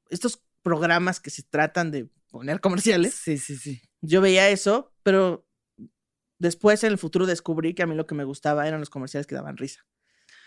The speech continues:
Speaker 2: O sea, hasta, hasta ese momento la comedia no era algo como que identificaras como en tu vida.
Speaker 1: Pues siempre he sido cagada con la gente más cercana.
Speaker 2: Ujú.
Speaker 1: Por ejemplo, tengo una foto de, a los siete años en segundo de primaria,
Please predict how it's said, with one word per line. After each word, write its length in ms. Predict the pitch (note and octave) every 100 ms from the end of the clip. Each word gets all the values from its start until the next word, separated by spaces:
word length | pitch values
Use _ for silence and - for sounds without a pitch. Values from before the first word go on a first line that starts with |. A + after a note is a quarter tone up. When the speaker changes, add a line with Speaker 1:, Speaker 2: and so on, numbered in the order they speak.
| _
Speaker 2:
O 80 | -
sea, 160 | G3+ F#3
hasta, 200 | F3+ A#3
hasta 320 | G3 F#3 -
ese 140 | A3 C4
momento 380 | G#3 G3+ G#3
la 140 | A3 F#3
comedia 540 | - D#3+ E3+ E3+ F#3
no 240 | F3 E3 D#3+
era 260 | E3 D#3+
algo 320 | D#3 D#3 D#3
como 360 | D3+ D3 C3 B2+
que 100 | -
identificaras 800 | C3+ C3 C3 B2+ - D3 C#3+ -
como 280 | - C3+ C3+
en 120 | C3+ -
tu 100 | B2+
vida. 120 | C#3
Speaker 1:
Pues 180 | D#4+ D4
siempre 320 | F#4 G#4 G#4+
he 40 | G#4
sido 920 | E4 E4 D#4+ C#4 A#3 G#3 G3 E3+ - _ _ _ _
cagada 580 | E3 F3 G3+ G#3+ D4+ - _
con 680 | - E3+ E3+ D#3 D#3+ C#3 - _
la 140 | B2
gente 320 | C3+ F3 E3+ F#3
más 180 | F#3
cercana. 520 | F3+ F3+ G3 G3+ C4+ -
Speaker 2:
Ujú. 300 | E3 D3 E3
Speaker 1:
Por 100 | D#3
ejemplo, 220 | G3 D#3+
tengo 140 | D#3 F3
una 120 | D#3
foto 540 | D#3+ D3+ E3 D3 C#3 -
de, 260 | A2+ A2+ - _ A#2+
a 80 | A#2
los 120 | B2+
siete 240 | D#3+ D#3
años 140 | D#3 E3
en 60 |
segundo 280 | C#3 D3 D#3+
de 40 |
primaria, 480 | D#3 C#3+ D#3 D#3 F#3+